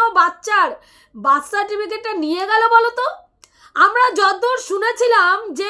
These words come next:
এই বেচু নাকি ডুপ্লিকেট, হ্যাঁ, ডুপ্লিকেট বার্থ সার্টিফিকেট বের করেছে পরে, চীনা চলে যাওয়ার পরে বাচ্চার ডুপ্লিকেট বার্থ সার্টিফিকেট বের করেছে। তাহলে কেন বের করতে হলো?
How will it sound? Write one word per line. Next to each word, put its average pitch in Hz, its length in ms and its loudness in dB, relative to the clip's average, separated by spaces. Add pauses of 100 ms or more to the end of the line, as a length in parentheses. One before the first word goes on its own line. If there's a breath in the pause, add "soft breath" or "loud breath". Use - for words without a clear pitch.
(100)
এই 403 80 -4
বেচু 370 480 -2
নাকি 415 380 -2 (600)
ডুপ্লিকেট, 427 720 0 (540)
হ্যাঁ, 359 200 -2 (480 soft breath)
ডুপ্লিকেট 466 720 2 (120)
বার্থ 349 240 6
সার্টিফিকেট 427 500 -4 (100)
বের 381 140 2 (100)
করেছে 440 320 0
পরে, 359 340 0 (460)
চীনা 349 360 -2
চলে 320 200 -4
যাওয়ার 359 320 0 (100)
পরে 330 220 0 (460 loud breath)
বাচ্চার 294 640 0
ডুপ্লিকেট 330 480 -4 (100)
বার্থ 302 200 2
সার্টিফিকেট 381 420 -6 (100)
বের 285 200 0
করেছে। 269 240 -4
তাহলে 440 240 0 (180)
কেন 403 200 2 (140)
বের 494 220 0
করতে 480 220 0 (100)
হলো? 277 220 0